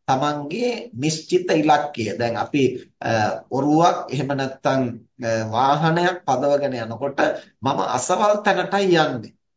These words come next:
කියලා හරියට ඉලක්කය තියාගෙන ගිහිල්ලා අතරමඟදී, "ආ, මේ පාර කෙටි, මේ පාර කෙටි" කියලා අපිට හිතන හිතන පාරවල් වල දැම්මොත් ඊට පස්සේ වෙන පටලවිල්ලක් එන්න පුළුවන්. දන්නවනම් කමක් නැහැ. මේ පාර ගිහිල්ලා මෙතනටයි වැටෙන්නේ.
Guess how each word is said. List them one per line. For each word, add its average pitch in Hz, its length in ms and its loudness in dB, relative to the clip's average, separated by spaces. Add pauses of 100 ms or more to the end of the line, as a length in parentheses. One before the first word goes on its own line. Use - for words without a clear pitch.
(160)
කියලා 160 260 -2
හරියට 170 420 -2
ඉලක්කය 127 560 -2
තියාගෙන 170 500 0
ගිහිල්ලා 139 460 -4 (280)
අතරමඟදී, 160 800 -4
"ආ, - 180 0
මේ 156 220 -2
පාර 165 340 4
කෙටි, 151 380 -6
මේ 156 220 -4
පාර 160 280 4
කෙටි" 156 400 -4
කියලා 156 280 0
අපිට 180 340 -4
හිතන 214 400 -2
හිතන 190 400 -2
පාරවල් 190 520 2
වල 185 220 2
දැම්මොත් 143 520 -2 (360)
ඊට 185 120 -6
පස්සේ - 540 -2 (1040)
වෙන 151 160 -4
පටලවිල්ලක් 160 640 0
එන්න 127 140 -2
පුළුවන්. 101 280 -12
දන්නවනම් 339 680 0
කමක් 214 340 -2
නැහැ. 131 220 -4
මේ 151 160 -2
පාර 147 280 4
ගිහිල්ලා 247 340 0
මෙතනටයි 196 480 2
වැටෙන්නේ. 160 520 0